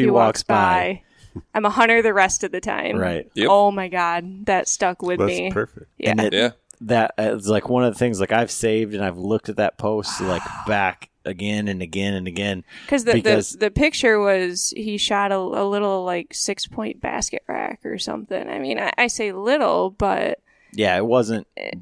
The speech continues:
Speaker 1: I, I mean, it wasn't the size of a basketball.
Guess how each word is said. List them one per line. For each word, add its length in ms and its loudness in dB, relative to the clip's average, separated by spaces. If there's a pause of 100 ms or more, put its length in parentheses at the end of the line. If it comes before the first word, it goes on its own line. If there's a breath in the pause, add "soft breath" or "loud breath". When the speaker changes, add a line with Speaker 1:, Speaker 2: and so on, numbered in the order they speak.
Speaker 1:
I, 220 0
I 40 0
mean, 200 2
it 100 0
wasn't 300 2
the 60 -6
size 280 2
of 80 -6
a 60 -4
basketball. 840 -2